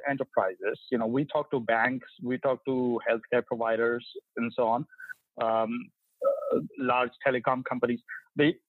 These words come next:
the question in their minds is, you know, uh, we are introducing third-party packages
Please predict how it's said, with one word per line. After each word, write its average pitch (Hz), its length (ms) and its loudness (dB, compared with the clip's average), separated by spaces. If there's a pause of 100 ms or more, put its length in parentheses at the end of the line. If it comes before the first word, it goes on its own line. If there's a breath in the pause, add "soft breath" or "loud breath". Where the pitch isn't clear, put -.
(260)
the 147 160 -2
question 190 400 -2
in 143 200 -2
their 143 180 4
minds 139 380 0
is, 127 260 0 (540)
you 139 160 -2
know, 139 220 2 (120)
uh, 123 300 2 (680)
we 147 220 -2
are 170 200 0
introducing 160 840 -2
third-party 156 760 0
packages 135 480 0